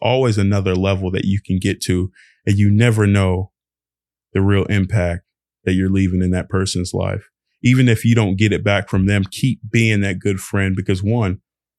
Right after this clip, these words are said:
it's not your job to know, "Oh, they ain't doing it for me anyways," because that's transactional. You know, you showing love and actually caring, you giving back to God.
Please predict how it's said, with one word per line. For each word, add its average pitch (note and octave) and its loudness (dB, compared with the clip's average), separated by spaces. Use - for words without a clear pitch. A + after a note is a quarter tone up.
it's A2+ -2
not E3 0
your A#2+ 0
job G#2 0
to G2+ -4
know, G2+ 0
"Oh, F3 -2
they F#3+ 0
ain't E3 -2
doing F3+ 0
it E3 -2
for E3+ -2
me F3+ 2
anyways," D#3+ 2
because G#2+ -2
that's A#2 0
transactional. G#2+ 0
You B2 2
know, F#2+ 0
you D3 6
showing C#3+ 2
love A#2+ 2
and G#2+ 2
actually A2+ 0
caring, G#2 0
you F#4 2
giving D3+ 4
back B2+ 2
to A2 0
God. D#3+ 2